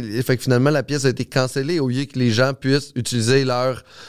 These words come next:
leur raison, leur sens logique, puis de faire, « Hey, je vais-tu le voir ou pas ? »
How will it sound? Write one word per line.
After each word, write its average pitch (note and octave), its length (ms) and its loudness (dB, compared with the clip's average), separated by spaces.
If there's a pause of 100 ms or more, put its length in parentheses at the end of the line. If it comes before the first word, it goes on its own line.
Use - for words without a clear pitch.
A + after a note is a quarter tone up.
(240)
leur C3 280 4
raison, B2+ 760 -2
leur C3 280 -2
sens B2+ 300 0
logique, C3 640 0
puis A#2+ 140 -4
de - 40 -8
faire, « B2 360 0
Hey, B2+ 320 -2
je G2+ 100 -6
vais-tu A2+ 260 -2
le A2+ 60 -4
voir A#2+ 260 0
ou A#2 140 -6
pas ? » A2 260 -2